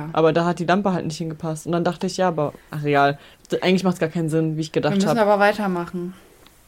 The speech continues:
Speaker 2: Wir
Speaker 1: Ja,
Speaker 2: haben jetzt
Speaker 1: toll.
Speaker 2: Lampenschirm und, was hast du gesagt?
Speaker 1: <laughs>
Speaker 2: Höhlen-,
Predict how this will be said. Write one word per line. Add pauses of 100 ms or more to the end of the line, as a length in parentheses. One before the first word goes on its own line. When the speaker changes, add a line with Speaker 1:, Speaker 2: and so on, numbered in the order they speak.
(460)
Speaker 2:
Wir
Speaker 1:
Ja,
Speaker 2:
haben
jetzt
Speaker 1:
toll.
Speaker 2:
Lampenschirm
und, (960)
was
hast
du
gesagt? (440)
Speaker 1:
<laughs>
Speaker 2:
Höhlen-,